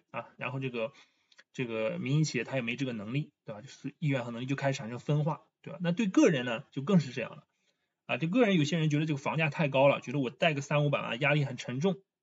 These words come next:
啊，他可能意愿就不足啊，觉得那我还不如自己潇洒潇洒过一过，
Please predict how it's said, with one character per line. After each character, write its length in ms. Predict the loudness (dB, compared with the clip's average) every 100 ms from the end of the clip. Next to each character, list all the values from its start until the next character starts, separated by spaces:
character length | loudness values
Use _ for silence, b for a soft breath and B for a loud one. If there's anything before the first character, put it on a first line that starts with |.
| _
啊， 100 | -12
他 140 | -6 -4
可 100 | -2
能 80 |
意 120 | 2 2
愿 200 | 2 -2
就 60 |
不 120 | -4
足 360 | -6 -6 -8 -12 _ -16
啊， 120 | -10
觉 120 | -6
得 80 | -2
那 100 | 0
我 60 | -2
还 160 | -4
不 100 | -4
如 80 | -4
自 140 | -4
己 80 | -6
潇 240 | 0 2 2
洒 140 | 0
潇 180 | -6 -6
洒 140 | -10
过 200 | -4 -2
一 60 | -2
过， 220 | -4